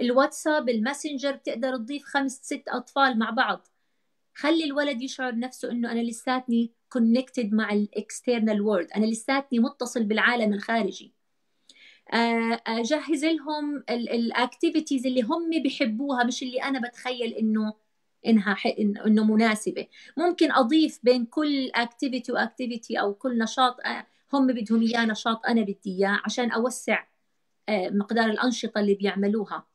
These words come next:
أحاول أجلس معاهم، أحاول أحسسهم بالأمان،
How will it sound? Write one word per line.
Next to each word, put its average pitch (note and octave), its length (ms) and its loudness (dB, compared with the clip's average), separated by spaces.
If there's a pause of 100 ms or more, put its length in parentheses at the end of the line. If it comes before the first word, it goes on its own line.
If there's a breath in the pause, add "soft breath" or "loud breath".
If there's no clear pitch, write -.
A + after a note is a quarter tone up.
(1080 soft breath)
أحاول D4+ 460 6
أجلس A#3+ 440 0
معاهم، F#3+ 600 0
أحاول C4 680 4 (280)
أحسسهم B3+ 600 -4
بالأمان، G#3 580 -2